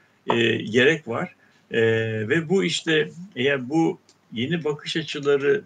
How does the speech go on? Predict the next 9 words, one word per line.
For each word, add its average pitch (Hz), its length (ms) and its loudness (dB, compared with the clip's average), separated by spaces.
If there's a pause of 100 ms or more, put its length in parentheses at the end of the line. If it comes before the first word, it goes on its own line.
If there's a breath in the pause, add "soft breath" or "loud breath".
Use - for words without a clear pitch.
(120)
meselesini 131 760 -2 (360 loud breath)
ciddiye 117 400 0
alırsak 202 600 2
o 160 120 0
zaman 180 400 2 (140)
şu 190 460 2
mümkün 127 420 -2
olabiliyor. 110 760 -2 (500 soft breath)
E, 120 360 2